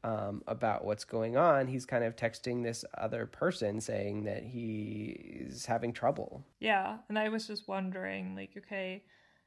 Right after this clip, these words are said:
Speaker 2: was this other friend his best friend, or why choose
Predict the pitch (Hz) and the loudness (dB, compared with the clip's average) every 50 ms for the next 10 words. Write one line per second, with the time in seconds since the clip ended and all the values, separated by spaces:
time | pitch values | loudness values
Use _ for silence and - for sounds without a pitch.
0 | _ _ 208 208 202 190 - 214 208 202 - - 196 202 196 202 196 208 208 - | _ _ 0 0 0 0 0 -2 -2 0 0 0 2 2 2 2 2 0 -2 -2
1 | - 196 190 190 185 185 185 180 - - 226 - _ _ _ _ _ _ - 190 | -2 0 0 0 0 -2 -4 -6 -10 -14 -20 -20 _ _ _ _ _ _ -6 -2
2 | 202 214 196 196 180 175 180 180 196 185 - - - - 208 190 190 196 196 196 | 0 0 0 0 0 2 4 4 4 2 -2 -10 -6 0 2 4 4 4 2 2
3 | 196 202 196 185 185 185 180 180 185 190 190 190 185 185 190 185 - - - 208 | -2 -2 -2 -2 -2 -2 -2 -2 0 2 4 4 4 2 0 -2 -6 -8 -6 -4
4 | 196 190 185 180 | -4 -4 -6 -10